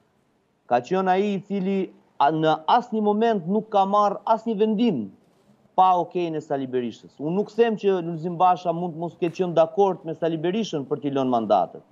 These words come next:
por ama nuk ka qenë i vetmi Lulzim Basha i cili ka thënë duhet bërë kjo. Pa okejin e doktorit, një herë, një herë mori Basha një vendim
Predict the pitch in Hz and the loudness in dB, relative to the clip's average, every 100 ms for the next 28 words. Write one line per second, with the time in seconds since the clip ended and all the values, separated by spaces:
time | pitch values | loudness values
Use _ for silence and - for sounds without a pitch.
0 | _ _ _ - 147 156 165 185 180 160 | _ _ _ -2 2 4 4 2 2 0
1 | 151 165 175 185 170 202 196 175 190 202 | -4 -8 0 0 0 -2 -4 -2 0 0
2 | 190 180 156 170 175 220 214 190 - 180 | -2 -8 -8 -4 0 2 0 -4 -8 -8
3 | 180 175 170 185 160 170 151 147 - - | 0 0 0 -4 0 0 2 2 0 2
4 | 143 107 - 180 196 190 208 202 180 180 | 0 0 2 4 2 0 0 0 0 -2
5 | - 202 208 202 - _ _ - 156 208 | -2 2 2 2 -2 _ _ -8 0 4
6 | 220 220 165 90 73 _ - 165 190 190 | 6 6 4 0 -4 _ -12 -4 -2 0
7 | 160 117 131 147 131 143 147 147 139 131 | 0 0 2 2 2 2 0 0 -8 -6
8 | 131 135 156 139 | -6 -4 -4 -4